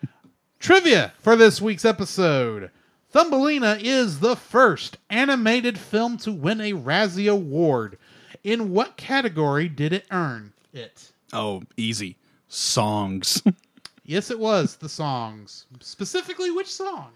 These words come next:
Speaker 2: Uh, the, the one, the one that earwormed in my head, and I wanted to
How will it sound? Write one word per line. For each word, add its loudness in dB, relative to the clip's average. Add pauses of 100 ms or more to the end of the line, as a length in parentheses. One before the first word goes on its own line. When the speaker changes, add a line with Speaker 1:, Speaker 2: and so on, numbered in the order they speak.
(560)
Speaker 2:
Uh, 8
the, 0 (140)
the 8
one, 2
the 2
one 4
that 0
earwormed 0
in 0
my 2
head, 2
and 0
I 2
wanted 0
to -12